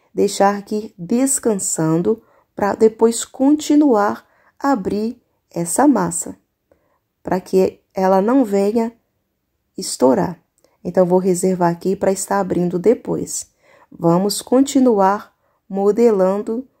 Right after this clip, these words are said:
os salgados. Enquanto a massa fica ali descansando, vamos modelar uma esfirra. Coloquei aqui um pouco de molho branco e o queijo. A mussarela.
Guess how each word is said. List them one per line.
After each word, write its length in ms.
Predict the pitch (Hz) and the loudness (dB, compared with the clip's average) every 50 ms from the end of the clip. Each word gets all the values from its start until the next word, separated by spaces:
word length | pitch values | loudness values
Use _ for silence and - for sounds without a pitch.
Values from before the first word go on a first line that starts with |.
| _ _ | _ _
os 200 | - - 175 175 | -8 -8 -8 -6
salgados. 840 | - - - 220 240 214 - - - - - - - - - - _ _ _ _ _ _ _ _ _ _ | -4 -2 0 0 0 0 -4 -8 -10 -12 -14 -18 -20 -20 -20 -20 _ _ _ _ _ _ _ _ _ _
Enquanto 400 | - 175 170 - 208 214 226 226 | -6 -4 -2 2 2 2 4 4
a 80 | 254 240 | 4 4
massa 320 | 220 196 185 185 - - | 4 2 2 0 0 -4
fica 320 | 185 - - 180 180 - 180 | -6 -4 -4 -6 -4 -2 -2
ali 180 | 170 175 180 | 0 0 0
descansando, 960 | 180 175 175 170 - - - 156 - - - - 170 180 196 196 185 185 170 _ _ _ _ _ _ _ _ | 0 0 -2 -2 -2 -6 -10 -12 -12 -10 -6 -2 0 0 0 0 -2 -6 -10 _ _ _ _ _ _ _ _
vamos 460 | 185 180 185 190 190 190 185 185 - | -2 0 0 2 2 0 -2 -2 -4
modelar 760 | 190 185 208 226 226 220 185 165 160 165 175 190 196 - _ _ _ _ _ _ - | -4 0 2 2 2 2 2 0 0 0 -2 -2 -2 -4 _ _ _ _ _ _ -10
uma 340 | - 180 180 180 170 165 165 - | -6 -4 -2 -2 -2 -4 -4 -2
esfirra. 680 | 196 208 240 240 - - - - - 156 165 - - - _ _ _ _ _ _ _ _ _ _ _ _ _ - _ _ _ _ _ | 0 0 0 0 -2 -8 -8 -6 -6 -6 -6 -6 -12 -20 _ _ _ _ _ _ _ _ _ _ _ _ _ -20 _ _ _ _ _
Coloquei 400 | - 190 185 185 185 185 - 185 | 0 2 4 4 2 2 0 -2
aqui 240 | 185 180 - 190 185 | -2 -2 -2 -2 -2
um 120 | 185 185 185 | -2 -2 -4
pouco 380 | - - 180 180 175 - 175 | -2 -2 -2 -2 0 -2 -4
de 140 | 170 - 175 | -2 -2 -2
molho 320 | 175 165 170 165 165 165 | -2 0 0 -2 -2 -4
branco 720 | 170 165 170 151 151 151 156 160 180 180 - 233 226 - _ _ _ _ _ _ _ _ - | -6 -6 -6 -4 -4 -2 -2 -2 -4 -6 -6 -8 -10 -10 _ _ _ _ _ _ _ _ -12
e 160 | 185 175 180 | -8 -4 -2
o 80 | 196 220 | -2 -2
queijo. 520 | 214 - - 170 160 165 170 - - 196 - _ _ _ _ _ _ _ _ _ _ _ _ _ _ _ _ _ _ _ _ _ _ _ | -4 -6 -6 -4 -4 -4 -6 -8 -14 -20 -20 _ _ _ _ _ _ _ _ _ _ _ _ _ _ _ _ _ _ _ _ _ _ _
A 120 | - - 185 | -6 -2 0
mussarela. 720 | 180 180 175 - - 220 214 190 170 175 170 180 185 - | 0 0 0 2 2 2 2 2 0 -4 -6 -8 -10 -14